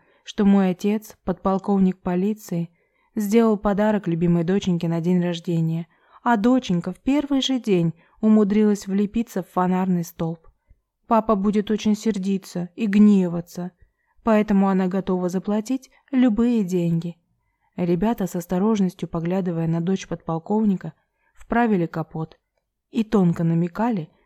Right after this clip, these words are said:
что не нужно, чтобы об их нелегальном бизнесе кто-то узнал.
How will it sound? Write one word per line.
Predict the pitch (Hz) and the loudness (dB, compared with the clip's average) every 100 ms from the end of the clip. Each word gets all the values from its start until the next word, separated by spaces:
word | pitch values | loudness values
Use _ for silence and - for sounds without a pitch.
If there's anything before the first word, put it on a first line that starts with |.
| _ | _
что | - 240 | -6 0
не | 247 294 | 4 4
нужно, | 240 165 156 151 - _ _ | 4 2 -2 -6 -10 _ _
чтобы | - - 180 165 170 | -10 -4 -2 -2 -4
об | 165 165 160 - | -4 -4 -6 -4
их | 214 202 175 | -2 -2 -2
нелегальном | 170 175 170 160 151 151 147 | -2 -2 -2 -2 -2 -6 -6
бизнесе | 151 165 196 226 294 - | -6 -2 -4 -4 -8 -12
кто-то | - 175 170 220 | -6 -4 -4 -4
узнал. | 208 156 143 143 147 | -6 -4 -6 -6 -10